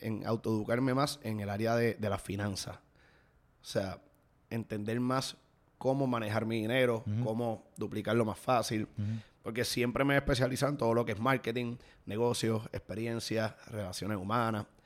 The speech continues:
Speaker 1: Pues, ¿entiendes? Pues me encanta, como digo, este es mi, mi focus este año, pues voy a esto.
Speaker 2: Ok.
Speaker 1: Y me encanta irme por diferentes tipos de, de podcast, eh, diferentes tipos de experiencias de otras personas
Speaker 2: Ujú.
Speaker 1: y no enfocarme solamente en una ni
Speaker 2: Es que
Speaker 1: encerrarme.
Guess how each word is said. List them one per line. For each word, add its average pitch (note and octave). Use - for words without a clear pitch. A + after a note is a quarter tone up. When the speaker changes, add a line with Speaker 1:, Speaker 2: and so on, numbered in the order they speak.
Speaker 1:
Pues, A2
¿entiendes? A#2+
Pues G#2+
me A2+
encanta, D3+
como C#3
digo, B2+
este C3+
es D#3+
mi, D#3+
mi D3
focus D3
este C#3+
año, C#3+
pues A2
voy B2
a B2+
esto. F#2
Speaker 2:
Ok. F#2+
Speaker 1:
Y -
me B2+
encanta C#3
irme D3
por C#3
diferentes A#2+
tipos C#3
de, A#2+
de B2+
podcast, C#3+
eh, A#2
diferentes A2
tipos B2+
de B2+
experiencias B2
de B2+
otras B2
personas A#2
Speaker 2:
Ujú. A2+
Speaker 1:
y A#2+
no A2+
enfocarme B2+
solamente B2
en A2+
una A#2
ni A2
Speaker 2:
Es G2+
que A2+
Speaker 1:
encerrarme. C3